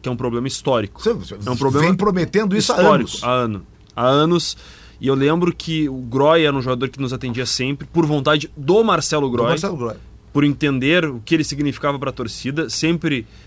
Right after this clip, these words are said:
Speaker 1: ia atender os jornalistas,
Speaker 2: Sim, é verdade.
Speaker 1: mas é um problema estrutural.
Speaker 2: Olha
Speaker 1: Vou te
Speaker 2: o
Speaker 1: dar um
Speaker 2: cara
Speaker 1: exemplo.
Speaker 2: que nós estamos falando. Quanto tempo faz que o Groy saiu do Grêmio? Depois do Groy, ninguém mais.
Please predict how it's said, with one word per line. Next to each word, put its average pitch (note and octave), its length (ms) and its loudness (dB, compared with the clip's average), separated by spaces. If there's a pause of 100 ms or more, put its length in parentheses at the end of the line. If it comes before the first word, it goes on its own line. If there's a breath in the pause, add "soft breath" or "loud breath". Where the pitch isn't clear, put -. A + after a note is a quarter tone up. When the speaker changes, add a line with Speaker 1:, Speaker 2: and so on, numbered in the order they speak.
(160 loud breath)
Speaker 1:
ia D3+ 260 4
atender C#3+ 380 -2
os C#3+ 120 -4
jornalistas, C3 680 -2
Speaker 2:
Sim, B3 40 -6
é D4+ 60 -8
verdade. - 260 -16
Speaker 1:
mas C3+ 140 0
é D#3+ 40 4
um D#3+ 40 0
problema E3 260 2
estrutural. F3+ 580 0
Speaker 2:
Olha D3 100 0
Speaker 1:
Vou F3 100 4
te - 20 0
Speaker 2:
o C#3 60 -4
Speaker 1:
dar F#3 60 2
um - 20 2
Speaker 2:
cara A#3 180 6
Speaker 1:
exemplo. F#3 160 2
Speaker 2:
que C4 60 2
nós A3+ 80 2
estamos B3 200 2
falando. G#3 140 0
Quanto A3 160 -2
tempo A3+ 160 -2
faz A#3 160 0
que A3+ 80 -6
o - 20 -2
Groy F#3+ 280 0
saiu G#3 260 -2
do A3+ 80 -6
Grêmio? G3+ 260 0
Depois E3+ 300 -2
do F#3+ 80 -6
Groy, F3 220 -2
ninguém A3+ 340 -4
mais. A3 580 -8